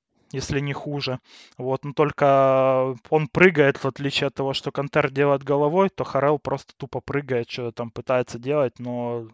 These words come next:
но, но также бестолково. Ну вот. Но его, скорее всего, все-таки оставят из той логики, что это все равно актив, можно будет потом его куда-то обменять, а придется заплатить около десяти миллионов все-таки. Остается М Л Е, сейчас они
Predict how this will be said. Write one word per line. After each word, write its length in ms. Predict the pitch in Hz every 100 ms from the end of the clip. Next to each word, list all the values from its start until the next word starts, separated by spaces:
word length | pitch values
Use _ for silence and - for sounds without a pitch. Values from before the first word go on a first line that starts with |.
| _
но, 100 | 131 120 180 - -
но 80 | 123
также 260 | 139 131
бестолково. 760 | 123 127 - 127 - 117 104 - - - - - - -
Ну 340 | 139 127 123 123
вот. 260 | 127 120
Но 140 | 147 180
его, 180 | 202 214
скорее 300 | - 185 185
всего, 220 | - 175
все-таки 400 | 165 170 170 -
оставят 480 | 175 - 262 254 196
из 120 | 160
той 140 | 170
логики, 460 | 160 165 151 139 151
что 320 | - - 147
это 140 | 139 143
все 180 | -
равно 300 | 147 151 156
актив, 360 | 143 - 240 240
можно 320 | 165 156 143
будет 240 | 131 139 -
потом 280 | 143 147 143
его 180 | 143
куда-то 440 | 139 143 143 - 143
обменять, 500 | 135 151 170 220 151
а 60 |
придется 420 | 139 - 139 160 139
заплатить 460 | 135 - 127 151
около 280 | 131 135 127
десяти 360 | 127 120 - 143
миллионов 480 | 127 120 113 107
все-таки. 480 | - - - - - - - - - - -
Остается 500 | 156 - 190 214 202
М 140 | 196
Л 120 | 202 196
Е, 240 | 175 226
сейчас 420 | - - 147 -
они 580 | 143 143 139 135 131 131